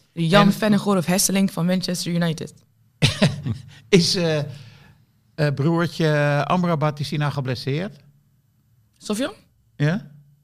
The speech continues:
Speaker 1: Volgens mij ook. Die, wacht, die
Speaker 2: Maar
Speaker 1: was
Speaker 2: gaat hij
Speaker 1: gehaald.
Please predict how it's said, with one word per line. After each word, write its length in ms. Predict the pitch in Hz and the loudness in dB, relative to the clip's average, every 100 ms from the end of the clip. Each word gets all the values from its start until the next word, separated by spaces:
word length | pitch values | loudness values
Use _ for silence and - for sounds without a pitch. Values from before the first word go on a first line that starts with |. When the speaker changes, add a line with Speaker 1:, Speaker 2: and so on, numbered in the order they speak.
| _ _ _ _ _ _ _ _ | _ _ _ _ _ _ _ _
Speaker 1:
Volgens 180 | _ 160 | _ -12
mij 200 | 160 - | -6 -2
ook. 380 | 196 - - _ _ _ _ _ _ _ _ _ _ | -2 -2 -12 _ _ _ _ _ _ _ _ _ _
Die, 300 | 202 208 208 | -2 -2 0
wacht, 220 | 202 165 - | 0 0 0
die 80 | 143 | 2
Speaker 2:
Maar 100 | - | 6
Speaker 1:
was 40 | 180 | 8
Speaker 2:
gaat 20 | 196 | 8
hij 0 | |
Speaker 1:
gehaald. 120 | 240 | 8